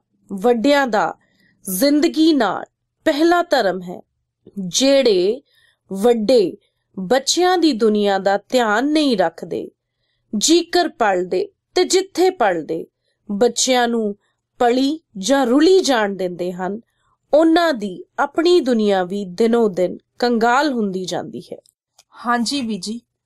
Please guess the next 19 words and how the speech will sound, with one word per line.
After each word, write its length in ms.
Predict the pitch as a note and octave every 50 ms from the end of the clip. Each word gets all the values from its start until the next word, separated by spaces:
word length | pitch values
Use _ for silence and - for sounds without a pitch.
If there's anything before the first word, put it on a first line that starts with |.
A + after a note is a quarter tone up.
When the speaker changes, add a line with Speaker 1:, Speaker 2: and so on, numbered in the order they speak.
| _ _
Speaker 2:
ਤੁਸੀਂ 300 | - E4+ D#4+ - F#4+ G4
ਬਿਲਕੁਲ 480 | B3+ G#3 A3 C#4 D4+ - - F#4 F#4 F4+
ਠੀਕ 300 | F4+ - D4 C#4 A#3+ -
ਕਹਿ 200 | - F#3 D#3 D3
ਰਹੇ 180 | E3+ G3+ A3 A3
ਹੋ, 240 | F3+ F#3+ E3+ - - _ _ _ _ _ _ _ _ _ _ _ _ _ -
ਪਰ 240 | - D#4+ E4 E4 E4+ F4 F#4 F#4 F#4 F4 - - _ _ _ _ _ _ -
ਹੁਣ 460 | - - - - - - F4+ G4 F#4+
ਕੀ 220 | F#4+ - D#4 D#4 D4+
ਕਰੀਏ 420 | - A#3 G#3 G#3 G3+ G#3 G#3 G3+
ਅਸੀਂ? 340 | F3+ - - G#3+ A#3 A#3+ F#3 - _ _ _ _ _ _ _ _ _ - G#3
Speaker 1:
ਮੰਮੀ, 500 | A#3 C4+ C4+ C4 C4 B3 A3+ G#3+ A3 A#3 _ _ _ _ _ _ _ _ _ _ -
ਕੀ 180 | E4+ F4+ F#4
ਫਰਕ 360 | F#4 - D#4+ C4 A#3+ A3 - -
ਪੈਂਦਾ 300 | A3 G3+ F3+ F3+ D#3+ -
ਹੈ? 140 | - - - _ -
ਮਤਲਬ 380 | G#3+ B3+ C4+ C4 C4 C4 C4 B3
ਤਾਂ 260 | - - A3+ G3+ F3
ਆਪਣੀ 480 | - - F#3 F#3 - G#3 G#3 G3+ -